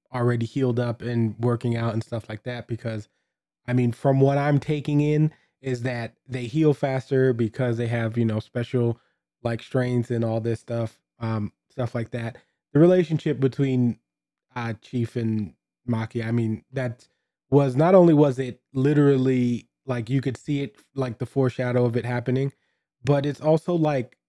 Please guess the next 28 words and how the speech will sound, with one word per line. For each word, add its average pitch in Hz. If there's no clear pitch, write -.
for 151
me, 151
I, 131
it's, -
I 147
hate 180
when 202
they 202
feel 143
like 131
they 135
have 127
to 135
put -
love 117
or 131
a 127
s-, -
a 131
symbol 175
of 139
<laughs> -
love 123
inside 160
of 135
a 135
show 117
to 123